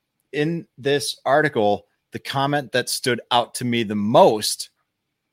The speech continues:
is when the author writes, We are hardly criticized in the workplace. We are dis-, uh, we are described,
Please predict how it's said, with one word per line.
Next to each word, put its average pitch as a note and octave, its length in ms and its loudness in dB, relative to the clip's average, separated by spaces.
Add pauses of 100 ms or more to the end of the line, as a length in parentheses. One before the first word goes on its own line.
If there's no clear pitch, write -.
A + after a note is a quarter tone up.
(200)
is G#2 160 -8
when A#2+ 240 0
the B2 120 -2
author A#2 360 0
writes, A2 500 0 (800)
We C#3 280 -4
are C#3 220 0
hardly E3 680 -2
criticized C3+ 1000 -4
in B2 100 -6
the A#2+ 80 -6
workplace. A2+ 840 -4 (1900)
We A#2 120 0
are A#2+ 100 4
dis-, - 340 -4 (280)
uh, G#2 380 0
we A#2 140 0
are A2+ 240 0 (420)
described, C3 720 0